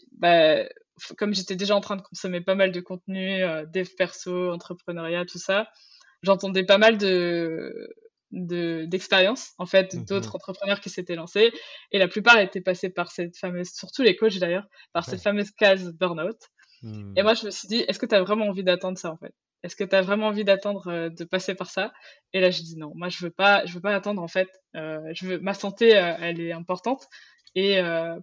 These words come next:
Speaker 1: pour entreprendre, j'ai besoin de ma santé, tu vois, c'est mon outil.
Speaker 2: <laughs>
Speaker 1: Donc, j'ai dit, moi, je veux pas, je veux pas donner ma santé, euh, à ce travail, en
Speaker 2: Hmm.
Speaker 1: fait. Et je pense que ça a été ça qui a été, euh, assez décisif, même si, honnêtement, dans ma tête, c'était, c'est pas prévu, quoi. Moi, je m'étais dit, ouais,
Speaker 2: Hmm.
Speaker 1: peut-être, euh,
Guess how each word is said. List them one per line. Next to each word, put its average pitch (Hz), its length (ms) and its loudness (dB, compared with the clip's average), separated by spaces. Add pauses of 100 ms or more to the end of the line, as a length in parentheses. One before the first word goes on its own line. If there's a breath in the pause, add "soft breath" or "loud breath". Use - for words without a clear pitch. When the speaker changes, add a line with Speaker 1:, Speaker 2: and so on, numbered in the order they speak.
Speaker 1:
pour 185 120 -6
entreprendre, 196 500 -2
j'ai 190 140 -4
besoin 208 240 2
de 190 60 -4
ma 180 100 -4
santé, 190 400 -4
tu - 160 -12
vois, 175 160 -2
c'est 180 160 -10
mon 180 180 -8
outil. 202 240 -8
Speaker 2:
<laughs> 135 460 -10
Speaker 1:
Donc, 185 100 -6
j'ai 185 120 -8
dit, 190 60 -4
moi, 208 140 6
je 196 100 0
veux 180 140 -4
pas, 208 420 4
je 190 100 -10
veux 180 40 -10
pas 247 140 8
donner 214 240 2
ma 196 120 -2
santé, 190 460 -2
euh, 170 140 0 (320)
à 180 100 -10
ce - 60 -18
travail, 165 320 -10
en 95 60 -12
Speaker 2:
Hmm. - 20 -14
Speaker 1:
fait. 87 180 -12 (720 soft breath)
Et 190 200 0
je 185 40 -8
pense 240 140 -2
que - 40 -18
ça 226 60 0
a 202 40 2
été 185 160 -6
ça 214 180 -2
qui 214 80 -6
a 175 60 0
été, 175 320 -8
euh, 160 140 -12 (120)
assez 190 240 -10
décisif, 185 640 -10
même 196 180 2
si, - 220 -12
honnêtement, 208 320 0
dans 202 100 -2
ma 180 140 0
tête, 226 200 -2
c'était, 165 520 -6 (920)
c'est - 220 -8
pas 302 160 6
prévu, 277 420 2
quoi. 180 140 0
Moi, 190 140 2
je 202 100 -6
m'étais 190 180 -6
dit, 208 180 -6
ouais, 233 260 2
Speaker 2:
Hmm. 202 40 -4
Speaker 1:
peut-être, 190 320 -4
euh, 170 160 -6